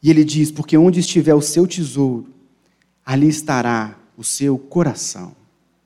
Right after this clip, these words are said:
O que Jesus está dizendo com isso, meu irmão, que se o seu tesouro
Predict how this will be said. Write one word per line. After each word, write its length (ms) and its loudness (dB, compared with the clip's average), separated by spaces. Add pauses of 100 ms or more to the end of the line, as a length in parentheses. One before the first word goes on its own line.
(640)
O 40 -20
que 100 -4
Jesus 280 6
está 140 2
dizendo 340 2
com 140 0
isso, 220 2
meu 80 2
irmão, 220 4
que 100 -2
se 120 -8
o 40 -8
seu 220 0
tesouro 680 -2